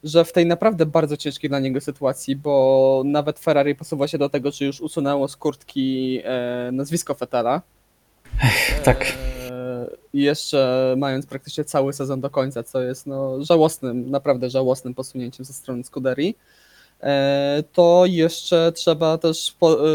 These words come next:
Speaker 1: e, podkreślić, że Sebastian Vettel zaproponował zespołowi, żeby założyli jednak pośrednie opony, bo jemu też pewnie szykowali softy,
Speaker 2: Mhm.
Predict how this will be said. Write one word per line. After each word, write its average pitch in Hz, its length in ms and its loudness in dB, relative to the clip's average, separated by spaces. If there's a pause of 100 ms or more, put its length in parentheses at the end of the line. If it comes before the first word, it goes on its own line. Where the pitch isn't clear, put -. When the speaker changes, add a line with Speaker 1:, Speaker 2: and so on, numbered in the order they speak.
(240)
Speaker 1:
e, 151 40 -2
podkreślić, 160 580 -2
że 160 220 0
Sebastian 160 720 -2
Vettel 165 300 -2
zaproponował 165 760 0
zespołowi, 139 520 -2
żeby 151 220 -4
założyli 156 440 -2
jednak 165 760 -4
pośrednie 165 420 0
opony, 135 360 0
bo 151 320 -2
jemu 151 260 0
też 156 180 -4
pewnie 147 420 -4
szykowali 147 680 -8
softy, 143 260 2
Speaker 2:
Mhm. 135 160 0